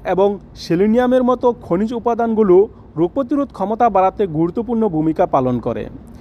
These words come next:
এটি শরীরের রোগ প্রতিরোধের জন্য অত্যন্ত জরুরি। চার নম্বরে, দৃষ্টিশক্তি উন্নত করে। কাজু বাদামে আছে লুটেইন এবং জিয়াজেনথিন, যা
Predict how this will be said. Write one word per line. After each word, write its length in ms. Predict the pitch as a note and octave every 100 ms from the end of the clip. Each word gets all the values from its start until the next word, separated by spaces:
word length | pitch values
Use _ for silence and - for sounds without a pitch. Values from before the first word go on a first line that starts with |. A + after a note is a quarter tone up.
| - -
এটি 180 | A3+ A3 B3+
শরীরের 420 | - A#3 C4+ A#3
রোগ 100 | F#3+ -
প্রতিরোধের 520 | A#3+ B3+ B3 G#3+ A#3+
জন্য 240 | G3+ G#3+ F#3 G3
অত্যন্ত 400 | - E3+ G3+ G3 A3
জরুরি। 440 | D#3+ D3+ C3 A2+ A2 - - - - - - - -
চার 160 | G3
নম্বরে, 300 | A3+ B3+ C4+ D4+ F3
দৃষ্টিশক্তি 560 | G3 - A#3+ C#4 A#3 C4+
উন্নত 280 | F#3 F3 E3+ E3
করে। 260 | C3 A2+ A2+ - - - - - -
কাজু 220 | E3 E3+
বাদামে 320 | G#3 G#3+ A#3+ B3+
আছে 260 | A#3 G#3 G3+ B3 - -
লুটেইন 520 | D#3 F#3+ A#3 A#3 B3 -
এবং 280 | F3+ E3+ F3 G3 - - -
জিয়াজেনথিন, 680 | B2 F#3 F#3+ A3 G#3+ F3+ C#3+ A#2+ - -
যা 220 | C3 E3